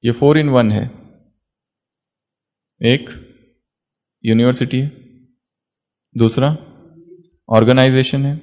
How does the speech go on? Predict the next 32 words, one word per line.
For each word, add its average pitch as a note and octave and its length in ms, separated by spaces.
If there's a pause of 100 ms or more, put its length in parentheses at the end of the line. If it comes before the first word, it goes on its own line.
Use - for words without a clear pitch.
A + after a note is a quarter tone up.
(400)
तीसरा C#3 380
परिवार A#2+ 720
है C3 140
और A#2+ 120
चौथा B2 680
यज्ञ A2+ 380
है। - 240 (1500)
Four A2 180
in G#2 160
one। - 240 (560)
हम A2+ 180
इस A#2 240
four C3 160
in B2 260
one A2+ 140
की A#2 60
दीवारें G#2 420
हैं। C3+ 180 (1000)
तो C3+ 380 (500)
अचल A#2 300
अडोल A2+ 360
रहना, A#2+ 500 (460)
परिस्थितियां A2+ 580
बहुत A#2+ 240
आएगी B2+ 340
और B2 140
आती G#2+ 260
रहेगी, A#2+ 400 (2750)
सब G#2+ 120
में G#2+ 180
स्थिर - 360
रहना, A#2 580